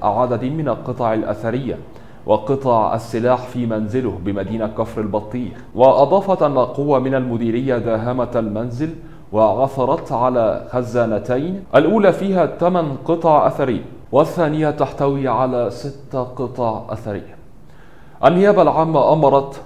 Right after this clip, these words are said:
بعرض القطع الأثرية المضبوطة على إدارة الضبط في الإدارة المركزية للمضبوطات والإحراز بوزارة الآثار، وقد أكدت الأخيرة أن القطع المضبوطة أثرية فعلا.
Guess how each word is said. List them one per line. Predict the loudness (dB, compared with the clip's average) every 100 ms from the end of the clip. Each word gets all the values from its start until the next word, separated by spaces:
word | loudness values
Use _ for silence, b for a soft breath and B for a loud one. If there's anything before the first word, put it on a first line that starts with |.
| -6
بعرض | 2 4 4 0 0 -2
القطع | 0 0 0 -4 -8 -2 0
الأثرية | 0 0 -4 -4 -2 -2
المضبوطة | 0 0 0 -2 -2 -2 0 2 2
على | 2 0 -2 -2
إدارة | -2 0 0 -2
الضبط | -2 0 -2 -4
في | -10
الإدارة | -6 -4 0 0
المركزية | -2 -4 -8 -8 -4 -4
للمضبوطات | -4 -6 -4 -4 -4 -8 -6 -4 -4 -6 -18 B B B
والإحراز | 0 0 0 -4 -4 -4 -4 -2 -2 -4 -8 -10 -14
بوزارة | -4 0 0 -2 0 0 0
الآثار، | -2 -2 -2 0 0 0 -4 -16 B B B -8
وقد | -2 0
أكدت | 0 2 2 2 0
الأخيرة | 0 0 -2 -2 0
أن | 2 0
القطع | 0 -4 2 4 4
المضبوطة | 2 -2 -2 -4 0 0
أثرية | 0 0 0
فعلا. | 0 0 0 -2